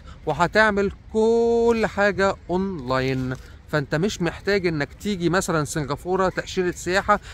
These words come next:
عشان تنزل تدور على شغل، ما بتتعملش كده دلوقتي.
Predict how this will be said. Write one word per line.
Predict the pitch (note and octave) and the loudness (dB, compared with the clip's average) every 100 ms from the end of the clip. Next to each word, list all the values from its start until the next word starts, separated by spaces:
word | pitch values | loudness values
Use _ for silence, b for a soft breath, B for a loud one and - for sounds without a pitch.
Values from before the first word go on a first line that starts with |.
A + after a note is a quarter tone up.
| B | B
عشان | - C#3+ E3 - | -6 0 -2 2
تنزل | G#3+ G#3 F#3 | 2 2 0
تدور | D#3+ D3 F3+ F3 D3 | 0 0 0 2 2
على | C3+ C3 | 2 0
شغل، | D#3 C3 A#2+ B B B | -2 -4 -8 B B B
ما | C#3 | -8
بتتعملش | C#3 - D#3+ G3+ F#3 | -6 0 2 2 0
كده | G3+ F#3+ | 0 2
دلوقتي. | D#3+ D3 B2+ - | 2 2 0 -4